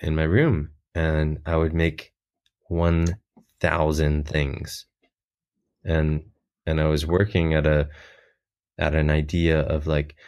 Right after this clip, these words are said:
okay, well, if one percent of these things is good,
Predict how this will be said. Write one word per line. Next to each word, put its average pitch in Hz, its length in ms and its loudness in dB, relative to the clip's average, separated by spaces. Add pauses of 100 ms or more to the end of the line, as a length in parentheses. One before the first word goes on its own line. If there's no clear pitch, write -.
(140)
okay, 104 220 2
well, 87 180 2
if 85 180 -2
one 104 600 4
percent 92 760 0
of 82 160 -2
these 82 280 -2
things 76 460 -4 (640)
is 80 240 -4
good, 113 540 0